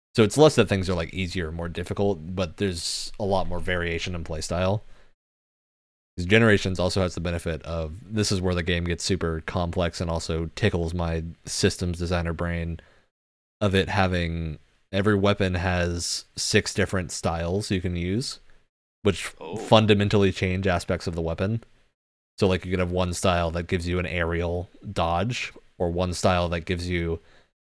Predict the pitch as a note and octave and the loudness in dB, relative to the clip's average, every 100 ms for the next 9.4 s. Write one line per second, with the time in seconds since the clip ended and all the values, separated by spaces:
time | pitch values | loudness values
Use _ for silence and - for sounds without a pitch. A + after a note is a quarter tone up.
0 | _ - E2+ E2 F#2+ F2 - E2 - A2+ | _ -2 0 0 -2 -4 -4 -2 0 2
1 | C3+ D#3+ - - - _ _ _ _ _ | 2 0 -4 -10 -12 _ _ _ _ _
2 | - F#2 F2 E2+ E2+ E2+ F#2+ B2 A#2 E2+ | -8 -4 -2 -2 -4 -4 0 2 4 2
3 | F2 E2+ - G#2 G2 - G2 F2 - D3+ | 0 -4 -2 -2 -2 0 0 -2 0 2
4 | C3+ G2+ F#2 F#2 F2 - F#2+ F2+ F#2+ F#2+ | 4 4 2 0 -2 -6 -4 -2 0 2
5 | F#2 G2 F#2+ - - F#2 F2 F2 F2 E2 | 4 4 2 -2 -8 -6 -4 -4 -4 -4
6 | D#2 G#2 G2 - E2+ E2 E2+ F2 E2 - | -4 0 0 0 -2 -2 -2 -2 -4 -8
7 | - - _ _ _ _ _ _ F2+ E2 | -18 -20 _ _ _ _ _ _ -4 0
8 | G2 F#2 - - F#2+ C2 - - C3 C3+ | 2 2 2 2 0 -2 -4 0 4 6
9 | C3 - C2+ | 6 4 -4